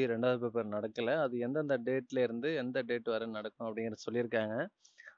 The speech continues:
அந்த நோட்டிஃபிகேஷன் பத்தி நான் சின்ன information சொல்றேன். So, யார் யார் நீங்க apply செஞ்சு மறந்துட்டீங்களோ, so அவங்க எல்லாம் வந்துட்டு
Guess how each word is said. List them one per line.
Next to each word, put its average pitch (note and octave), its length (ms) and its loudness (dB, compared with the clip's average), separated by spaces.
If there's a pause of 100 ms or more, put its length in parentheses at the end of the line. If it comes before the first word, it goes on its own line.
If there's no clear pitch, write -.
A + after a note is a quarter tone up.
அந்த C3 180 2
நோட்டிஃபிகேஷன் D3+ 540 2
பத்தி B2+ 220 -4
நான் C#3 140 0
சின்ன C3+ 380 -2
information A#2+ 600 0
சொல்றேன். A#2+ 440 0 (640)
So, C3 160 6
யார் B2+ 180 8
யார் D3+ 220 4
நீங்க C3+ 280 -2
apply D3 260 2
செஞ்சு C#3 300 -2
மறந்துட்டீங்களோ, B2 720 0 (220)
so - 140 -8
அவங்க A#2 260 0
எல்லாம் C3 300 0 (100)
வந்துட்டு A#2+ 360 -2